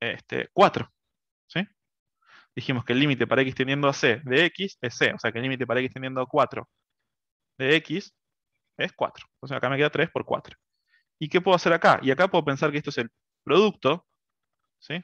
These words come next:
Acá cuando habla de producto, este, elevar al cubo es multiplicar tres veces la función x, ¿no? Entonces, esto lo puedo pensar como que es dos por, este, el límite para x tendiendo a cuatro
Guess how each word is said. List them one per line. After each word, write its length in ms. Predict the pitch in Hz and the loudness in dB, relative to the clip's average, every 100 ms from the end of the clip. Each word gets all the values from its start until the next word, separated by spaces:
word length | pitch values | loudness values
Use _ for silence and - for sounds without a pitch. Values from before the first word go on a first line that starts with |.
| - | -12
Acá 160 | - | -4
cuando 220 | 135 123 120 | 0 2 4
habla 160 | 135 | 4
de 80 | 117 | 2
producto, 600 | 113 147 160 - 135 180 _ _ _ _ _ _ | 2 2 2 0 -6 -8 _ _ _ _ _ _
este, 640 | 143 - - 113 107 98 - _ _ - | -14 -12 -8 -6 -6 -8 -14 _ _ -6
elevar 360 | 127 123 135 | 0 4 4
al 80 | 127 | 4
cubo 240 | - 151 | 2 2
es 100 | 131 | 2
multiplicar 420 | 120 117 113 135 127 | 0 -4 0 2 2
tres 160 | 127 | 0
veces 220 | 127 135 | 0 -2
la 100 | 110 | -6
función 320 | 110 - - 135 | -8 -14 -6 -4
x, 260 | 117 _ | -4 _
¿no? 120 | 127 139 | -12 -10
Entonces, 320 | 131 131 127 | -8 -10 -8
esto 160 | - 131 | -4 -2
lo 80 | 120 | 0
puedo 120 | 113 | -2
pensar 280 | 117 123 123 | -2 -2 -4
como 160 | 113 | -4
que 140 | 110 117 | -2 -2
es 160 | - _ _ _ _ _ _ _ | -4 _ _ _ _ _ _ _
dos 480 | 139 151 139 - - _ _ _ _ _ _ | 0 2 0 -4 -20 _ _ _ _ _ _
por, 320 | - 131 135 - _ | 2 4 4 -4 _
este, 600 | 120 113 120 117 113 110 - _ _ _ _ _ _ _ _ _ _ _ _ _ _ _ _ _ _ _ _ _ - _ _ _ | -10 -8 -4 -2 -2 -4 -10 _ _ _ _ _ _ _ _ _ _ _ _ _ _ _ _ _ _ _ _ _ -20 _ _ _
el 160 | 120 | -8
límite 480 | 127 139 107 113 139 _ _ _ _ | -4 -2 -2 -4 -6 _ _ _ _
para 220 | - 113 | -4 -2
x 160 | 120 120 | -2 -4
tendiendo 420 | 113 113 120 117 | -6 -4 -2 -2
a 80 | 113 | 0
cuatro 480 | 147 143 - 120 | 2 2 0 -6